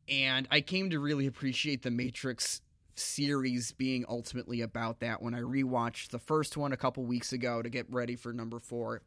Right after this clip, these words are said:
Didn't finish the middle two sequel, rewatching the middle two sequels, which I have seen before, before I went to see Resurrections. But I finished rewatching Reloaded last night. I think I have Revolutions up to watch tonight.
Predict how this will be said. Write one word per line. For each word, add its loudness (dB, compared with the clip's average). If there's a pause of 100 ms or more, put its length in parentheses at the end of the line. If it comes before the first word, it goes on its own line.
(120)
Didn't 0
finish -4
the -6 (200)
middle 2
two -2
sequel, -4
rewatching 2
the -2
middle -4
two -8
sequels, -8
which -10
I -4
have -4
seen -8
before, -10 (280)
before -2
I 2
went -2
to -6
see -4
Resurrections. -4 (420)
But 0
I 4
finished -4
rewatching 0
Reloaded 0
last -4
night. -2
I -6
think -6
I 0
have -2
Revolutions -4
up -8 (100)
to -2
watch -4 (160)
tonight. -4